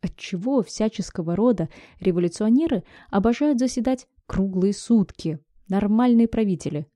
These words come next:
работают по утрам, остальное время отдыхают и развлекаются,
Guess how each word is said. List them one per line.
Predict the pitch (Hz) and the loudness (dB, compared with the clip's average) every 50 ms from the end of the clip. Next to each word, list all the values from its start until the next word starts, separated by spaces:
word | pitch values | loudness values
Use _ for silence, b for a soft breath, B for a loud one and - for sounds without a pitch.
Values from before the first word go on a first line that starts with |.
| _ - | _ -8
работают | - 175 180 160 196 233 247 - 247 240 - | -4 -4 -2 0 0 0 2 2 0 0 0
по | - 226 | 2 2
утрам, | 233 240 - - - 165 156 151 - _ _ _ _ _ _ _ - | 2 2 2 0 -2 -2 -2 -2 -6 _ _ _ _ _ _ _ -4
остальное | - 196 - - 240 240 247 254 | -4 -2 2 4 6 6 6 6
время | 254 254 320 339 311 269 | 6 6 4 6 6 4
отдыхают | - 185 214 226 - 285 277 262 - | 4 4 2 0 2 2 0 2 2
и | 254 | 2
развлекаются, | 254 233 226 233 247 - - 165 156 151 143 - - 135 | 2 2 2 0 -2 -2 -2 -2 -2 -2 -4 -8 -12 -12